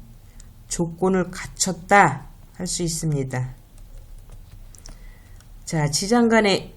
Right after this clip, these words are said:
편간의 기운이 생궁에 병으로 있습니다. 그래서 재관의 기운이 역마라서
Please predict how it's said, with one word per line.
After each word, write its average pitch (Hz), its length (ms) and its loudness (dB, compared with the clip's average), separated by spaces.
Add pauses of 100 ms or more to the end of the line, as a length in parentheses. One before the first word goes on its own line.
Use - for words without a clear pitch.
편간의 233 600 2
기운이 202 760 2 (960)
생궁에 240 920 2 (440)
병으로 208 400 2
있습니다. 147 720 2 (800)
그래서 147 580 -2 (440)
재관의 180 760 4
기운이 180 400 2
역마라서 180 1000 4